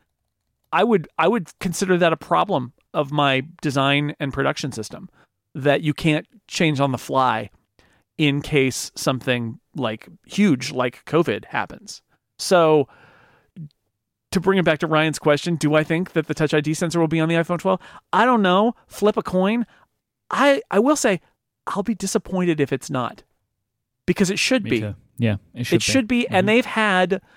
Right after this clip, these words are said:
Speaker 1: I know not years of warning, but they've had a long time since the world changed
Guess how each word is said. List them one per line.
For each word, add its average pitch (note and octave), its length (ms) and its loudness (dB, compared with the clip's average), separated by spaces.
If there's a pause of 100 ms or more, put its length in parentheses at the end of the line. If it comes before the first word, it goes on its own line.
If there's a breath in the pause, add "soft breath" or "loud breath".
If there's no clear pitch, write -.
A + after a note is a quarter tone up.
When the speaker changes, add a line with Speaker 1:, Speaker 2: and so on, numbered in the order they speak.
(400 soft breath)
Speaker 1:
I E3 140 2
know F#3+ 220 2
not G#3+ 240 2
years G#3 400 2
of C3+ 100 0
warning, B2+ 520 -2 (260 soft breath)
but - 140 -4
they've G#3 200 4
had F#3 260 0
a D#3 100 0
long F#3+ 600 2
time E3+ 580 0
since - 260 -10
the D3 100 -2
world D#3 280 2
changed G#2 640 -10